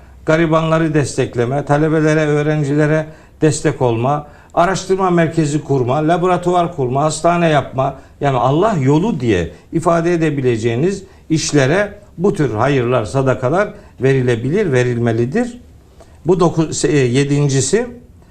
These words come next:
Bir de vebnis sebil var. Yolun çocuğu,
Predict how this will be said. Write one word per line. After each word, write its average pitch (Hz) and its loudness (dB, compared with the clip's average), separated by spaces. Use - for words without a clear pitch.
Bir 247 0
de 233 0
vebnis 202 0
sebil 170 2
var. - -8
Yolun 170 2
çocuğu, 101 -2